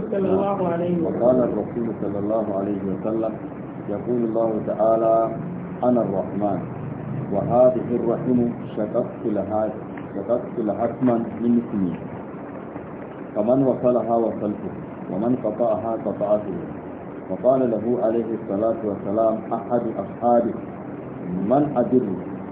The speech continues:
Speaker 2: فقال: "أمك، ثم أمك، ثم أمك، ثم أباك، ثم الأقرب فالأقرب."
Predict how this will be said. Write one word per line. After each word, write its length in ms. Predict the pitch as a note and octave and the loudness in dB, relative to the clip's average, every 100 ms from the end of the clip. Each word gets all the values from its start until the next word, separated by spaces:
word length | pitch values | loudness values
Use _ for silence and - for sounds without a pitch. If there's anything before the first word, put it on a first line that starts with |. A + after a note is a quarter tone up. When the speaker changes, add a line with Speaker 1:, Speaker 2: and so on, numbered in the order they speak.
| - - | -10 -4
Speaker 2:
فقال: 420 | F#2+ G2 A2+ G#2+ G2 F#2+ | -4 0 4 4 2 0
"أمك، 500 | F#2+ F#2+ G2 G#2+ G2+ F#2 - - - | 0 0 2 0 -2 -6 -8 -10 -6
ثم 240 | B2 A#2+ G#2+ | 2 2 2
أمك، 600 | G2+ G#2 G2+ F#2+ G#2+ G#2 F#2+ F#2+ - - | 0 -2 0 2 0 0 -6 -8 -12 -6
ثم 280 | A#2+ B2 A#2 | 2 4 4
أمك، 580 | G2+ A2 G#2+ G2+ G#2+ G#2+ G2+ - - - | 2 0 -2 0 0 0 -4 -6 -10 -2
ثم 220 | A#2+ G#2+ | 2 2
أباك، 520 | G2 F2+ F2+ G#2+ G#2+ A#2 G#2 - - - | 0 0 2 2 2 -2 -4 -6 -8 0
ثم 220 | B2+ A2+ | 2 4
الأقرب 640 | G#2 F#2+ - A2+ G#2+ G#2+ G#2 G#2 - | 2 0 -2 -2 0 0 0 -4 -6
فالأقرب." 680 | - F#2 F2+ G2+ - F2+ | -4 -4 -2 -4 -2 -4